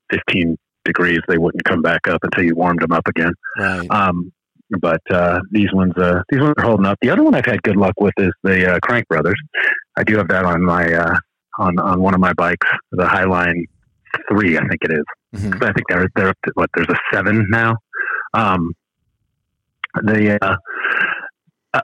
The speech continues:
Speaker 1: I wanted to, I wa-, I wanted a cable actuated post, and I ended up trying out the, uh, the Crank Brothers, and that worked pretty well. The, those, those three have gotten me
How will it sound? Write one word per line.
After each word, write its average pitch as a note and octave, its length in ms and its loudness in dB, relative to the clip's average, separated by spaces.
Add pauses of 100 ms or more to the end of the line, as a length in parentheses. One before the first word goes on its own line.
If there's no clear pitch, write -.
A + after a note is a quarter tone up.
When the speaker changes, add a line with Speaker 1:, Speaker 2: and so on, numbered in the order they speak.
(100)
Speaker 1:
I C#3+ 160 0
wanted B2+ 240 2
to, G#2+ 320 2 (520)
I A#2 80 0
wa-, A#2+ 120 2
I - 60 0
wanted B2 240 2
a - 40 0
cable G2+ 340 2
actuated G2+ 440 2
post, F#2 300 2
and F#2+ 100 2
I F#2 140 2
ended F#2 180 2
up F#2 140 0 (220)
trying F#2 280 0
out F#2 240 0
the, F#2 220 2
uh, F2 240 2 (140)
the F#2 100 -2
Crank G2 320 -2
Brothers, F2 300 0
and F#2 100 0
that F2+ 160 0
worked F2+ 240 -2
pretty G2+ 180 0
well. F#2+ 280 2 (460)
The, D3 320 4 (1120)
those, E3+ 260 4 (140)
those F3 180 4 (100)
three E3 200 4
have G2 100 0
gotten A2 260 0
me G#2+ 100 4